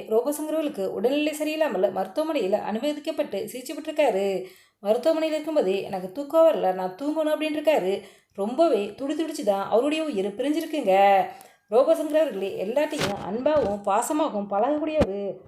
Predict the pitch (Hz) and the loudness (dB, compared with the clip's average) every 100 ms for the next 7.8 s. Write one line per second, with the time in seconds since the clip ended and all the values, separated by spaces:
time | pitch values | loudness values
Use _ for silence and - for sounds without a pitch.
0 | _ - 196 311 302 285 302 285 196 202 | _ -12 -4 -2 0 -2 -2 -2 -2 -2
1 | 185 - 214 294 311 269 196 208 202 240 | -2 -6 -6 -4 -2 -2 -4 -6 -2 0
2 | 247 202 190 208 - 254 302 302 302 302 | 0 2 2 2 -2 -8 -6 -4 -4 -2
3 | 302 302 277 202 202 - - 190 190 - | -2 -2 -2 -2 -2 0 -2 -2 -14 -14
4 | 208 208 302 302 302 311 240 185 190 202 | -14 -12 -10 -10 -10 -10 -10 -10 -8 -10
5 | 190 196 196 208 294 302 302 311 294 185 | -10 -10 -8 -4 -2 -2 -6 -8 -12 -12
6 | 190 202 196 - - - - 214 262 311 | -10 -8 -8 -10 -8 -6 -6 -6 -6 -6
7 | 311 302 311 311 302 262 185 | -8 -8 -8 -8 -10 -8 -8